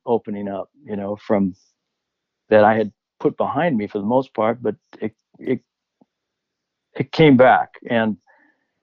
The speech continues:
I had to put some closure on it, you know. And on the way there, you know, I was feeling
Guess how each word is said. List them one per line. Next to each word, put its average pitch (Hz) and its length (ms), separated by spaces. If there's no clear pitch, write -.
I 143 100
had 151 180
to 127 120
put 147 160
some 131 140
closure 127 440
on 92 180
it, - 80
you - 60
know. 98 360
And 120 300
on 135 140
the 147 60
way 156 300
there, 147 460
you 156 60
know, 143 60
I 139 40
was 135 100
feeling 131 260